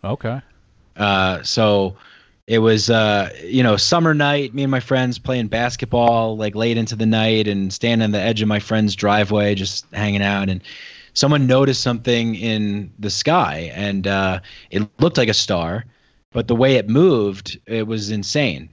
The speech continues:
Speaker 2: I mean, I've never, you know, seen anything like that before in my life. It, it just kinda darted across the sky, stopped, and, like, darted back, like, extremely fast, stopped on a dime,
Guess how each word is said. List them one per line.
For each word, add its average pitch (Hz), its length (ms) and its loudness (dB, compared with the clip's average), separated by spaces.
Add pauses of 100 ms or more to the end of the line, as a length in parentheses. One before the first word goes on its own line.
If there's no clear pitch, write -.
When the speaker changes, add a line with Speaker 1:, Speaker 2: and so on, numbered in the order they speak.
(100)
Speaker 2:
I 101 100 -2
mean, 104 160 0
I've 101 180 -2 (180)
never, 107 640 0
you 104 320 -6
know, 92 200 0
seen 110 260 2
anything 101 300 2
like 101 220 0
that 98 140 0
before 98 240 -2
in 92 40 2
my 87 120 0
life. 92 400 0
It, 85 200 -6
it 90 240 -6
just - 260 -2
kinda 101 240 0
darted 107 500 2
across 98 360 -2
the 101 80 -4
sky, 90 500 0 (200)
stopped, 95 680 0 (500)
and, 104 80 -6
like, 90 140 -2 (240)
darted 113 420 2
back, 95 480 -6 (480)
like, 90 140 -8
extremely 135 560 4
fast, 95 440 -4
stopped 117 360 0
on 113 80 2
a 104 80 0
dime, 92 460 -4